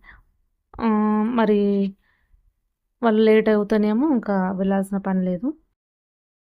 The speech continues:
ఇక్కడ పూజ అయితే చేసేసిన. ఇంకా ఈయనైతే బయటికి వెళ్తున్నాడు అనమాట. బయటికి వెళ్తున్నాడు కాబట్టి ఇంకా కార్ అయితే క్లీన్ చేసుకుంటున్నాడు, కంపెనీ దగ్గరికి వెళ్తున్నాడు. చెప్పాను కదా మా రిలేటివ్స్ వస్తారని చెప్పేసి వచ్చిందనమాట. ఇంకా వాళ్ళ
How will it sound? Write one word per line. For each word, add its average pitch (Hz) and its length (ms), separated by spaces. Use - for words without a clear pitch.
ఇక్కడ 196 460
పూజ 226 160
అయితే 220 280
చేసేసిన. 214 540
ఇంకా 240 240
ఈయనైతే 233 420
బయటికి 208 420
వెళ్తున్నాడు 208 380
అనమాట. 190 480
బయటికి 208 320
వెళ్తున్నాడు 208 320
కాబట్టి 196 360
ఇంకా 226 160
కార్ 196 300
అయితే 196 200
క్లీన్ 202 300
చేసుకుంటున్నాడు, 202 520
కంపెనీ 208 380
దగ్గరికి 196 320
వెళ్తున్నాడు. 180 440
చెప్పాను 220 280
కదా 220 120
మా 269 240
రిలేటివ్స్ 202 480
వస్తారని 196 380
చెప్పేసి 196 460
వచ్చిందనమాట. 196 840
ఇంకా 269 300
వాళ్ళ 196 520